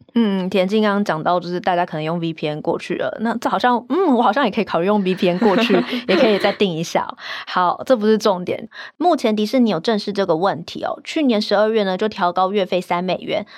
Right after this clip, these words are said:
Speaker 1: 同时推出广告版本，也就是每月维持八美元的低价订阅方案，希望可以呢透过提升费率、增加广告费用，来让Disney Plus的收益表现变得更好。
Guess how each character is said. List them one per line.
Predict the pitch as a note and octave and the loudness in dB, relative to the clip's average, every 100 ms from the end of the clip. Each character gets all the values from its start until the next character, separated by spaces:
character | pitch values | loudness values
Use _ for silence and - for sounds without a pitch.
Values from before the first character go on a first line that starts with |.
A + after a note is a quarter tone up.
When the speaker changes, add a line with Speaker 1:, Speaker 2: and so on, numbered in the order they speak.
| - | -16
Speaker 1:
同 | - B3+ C#4 | 0 0 2
时 | C4+ | 0
推 | C4 D4 | 2 0
出 | D4+ | 0
广 | C#4+ F#3 | -2 0
告 | F#3+ A#3+ | 2 0
版 | A3+ F3 | 0 -4
本， | F3+ F#3 | 0 -2
也 | F3+ | 0
就 | F3+ | -4
是 | A3 B3+ | -2 0
每 | A#3 E3+ | 2 0
月 | D#3+ A3 G3+ | 0 2 4
维 | F3 | 2
持 | E3+ - F3+ | 0 -4 -6
八 | F#3+ G3 | -2 -2
美 | G#3+ F3+ | 0 -2
元 | D#3+ D#3+ | -2 -4
的 | D#3 | -6
低 | G3 F#3+ | -8 -4
价 | G#3 F3 | -2 -2
订 | F#3+ F3 | -4 -2
阅 | F3 | -2
方 | E3+ E3 D3+ | -2 -6 -4
案， | F#3 - - - | -6 -6 -10 -20
希 | - B3+ | -4 0
望 | C#4+ C#4 | 2 2
可 | B3+ G#3 F#3+ | -2 -2 0
以 | G#3+ F#3 | 2 0
呢 | E3+ E3+ E3+ | 0 0 0
透 | A#3+ | 0
过 | A3+ A3 | 0 0
提 | F#3+ | -2
升 | G3+ G3+ | -2 -2
费 | G#3+ A3 | 0 0
率、 | F#3 G3+ F#3 | 2 -2 0
增 | F#3+ | 0
加 | F#3+ F#3+ | 0 0
广 | E3 | -2
告 | D#3+ F#3+ | 0 -2
费 | - G3+ | 2 -2
用， | F3+ G3 - - - | 2 0 -2 -8 -8
来 | F#3 F3 F3+ | -2 0 0
让 | - A3 G#3 | -2 -2 0
Disney | G3 G3 G#3 F#3+ | -4 -2 -2 0
Plus | G#3 F3+ | 0 0
的 | D#3+ | -2
收 | D#3+ F3+ | -2 0
益 | F#3 | 0
表 | E3+ - | -4 -6
现 | F3+ | -6
变 | F3+ E3+ | -2 -4
得 | - | -2
更 | - - | -4 -4
好。 | - - - | -8 -8 -8